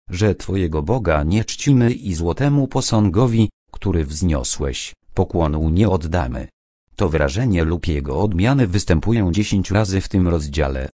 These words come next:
by podkreślić postępowanie Nebukadnesara sprzeczne z posągiem objawionym mu we śnie przez Boga.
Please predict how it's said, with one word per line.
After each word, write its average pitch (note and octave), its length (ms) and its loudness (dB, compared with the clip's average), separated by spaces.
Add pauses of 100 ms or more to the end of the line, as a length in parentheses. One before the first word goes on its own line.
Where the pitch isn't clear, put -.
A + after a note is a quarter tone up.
(120)
by E2+ 220 0
podkreślić A#2 720 -4
postępowanie F2+ 840 0
Nebukadnesara F2+ 920 2
sprzeczne D3 560 0
z - 80 -2
posągiem F#2+ 560 0
objawionym D#2 760 0
mu F2+ 140 0
we G2 140 4
śnie G2 280 2
przez F2+ 240 -4
Boga. E2 380 -2